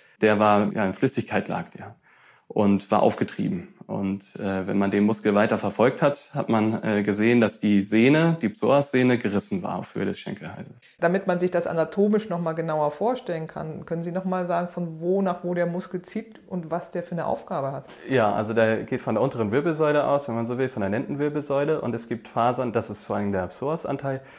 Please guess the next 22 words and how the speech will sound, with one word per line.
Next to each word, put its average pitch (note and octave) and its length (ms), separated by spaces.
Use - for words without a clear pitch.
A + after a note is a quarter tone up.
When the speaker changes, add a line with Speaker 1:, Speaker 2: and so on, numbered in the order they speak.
Speaker 1:
und G#2+ 60
es A2 100
gibt G#2+ 120
Fasern, A#2 360
die G#2 100
vom G2 360
Becken C#3 440
ausgehen, G#2+ 420
das G2+ 140
ist - 160
der - 80
Iliacus-Anteil, B2 1000
und G#2 140
die G#2 60
verbinden A#2+ 440
sich A#2 280
zu - 180
einem G#2+ 280
großen G#2+ 600
Muskelstrang A2 840
einer G2 220
Sehne, B2+ 440